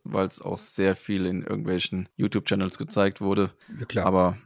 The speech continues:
Speaker 1: für mich wahrscheinlich auch ein bisschen zu sehr abgespecktes Seven Wonders, ne?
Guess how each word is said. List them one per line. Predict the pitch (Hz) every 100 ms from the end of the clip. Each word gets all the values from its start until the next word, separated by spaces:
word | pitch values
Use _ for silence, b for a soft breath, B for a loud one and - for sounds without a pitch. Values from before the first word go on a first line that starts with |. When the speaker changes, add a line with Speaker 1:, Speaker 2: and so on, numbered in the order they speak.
| - _ - 92
Speaker 1:
für | 104
mich | 104
wahrscheinlich | 104 104 98 110
auch | -
ein | 92
bisschen | 92 95 -
zu | - - 98
sehr | 90 87 82
abgespecktes | - - 101 - 104 - - 110
Seven | 101
Wonders, | 95 98 98 -
ne? | 107